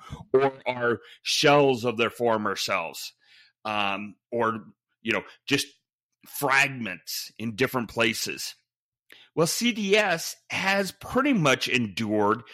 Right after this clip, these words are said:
in one central form or another, maybe with different leadership, different roles, but by and large,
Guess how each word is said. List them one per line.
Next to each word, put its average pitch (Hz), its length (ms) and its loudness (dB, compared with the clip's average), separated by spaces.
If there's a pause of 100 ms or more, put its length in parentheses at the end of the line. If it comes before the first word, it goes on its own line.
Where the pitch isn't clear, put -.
(380)
in 135 680 4
one 156 640 2
central 151 640 0
form 120 440 0
or 104 140 2
another, 92 460 -4 (280)
maybe 139 220 0
with 131 160 0
different 131 400 0 (680)
leadership, 139 760 4
different 123 340 0
roles, 131 520 8
but 131 180 0 (400)
by 147 140 4
and 139 240 2
large, 139 440 4